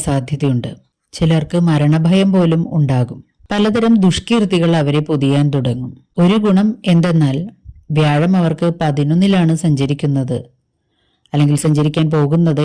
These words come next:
എന്നുള്ളതാണ് ഈ രണ്ടര വർഷക്കാലത്തിൻ്റെ ഒരു വർഷം. അതുകൊണ്ട് തന്നെ അവസാന ഘട്ടത്തിൽ അവരുടെ നിരപരാധിത്വം തെളിയുക, അല്ലെങ്കിൽ കുറേയൊക്കെ ഇത്തരത്തിലുള്ള ബുദ്ധിമുട്ടുകൾക്ക് ഇളവ്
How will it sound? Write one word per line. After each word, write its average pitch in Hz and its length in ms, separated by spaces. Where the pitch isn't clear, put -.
എന്നുള്ളതാണ് 139 580
ഈ 156 60
രണ്ടര 156 320
വർഷക്കാലത്തിൻ്റെ 147 760
ഒരു 156 240
വർഷം. 131 300
അതുകൊണ്ട് 208 380
തന്നെ 170 240
അവസാന 190 340
ഘട്ടത്തിൽ 170 420
അവരുടെ 147 340
നിരപരാധിത്വം 156 800
തെളിയുക, 143 400
അല്ലെങ്കിൽ 180 380
കുറേയൊക്കെ 190 580
ഇത്തരത്തിലുള്ള 185 600
ബുദ്ധിമുട്ടുകൾക്ക് 170 800
ഇളവ് 151 320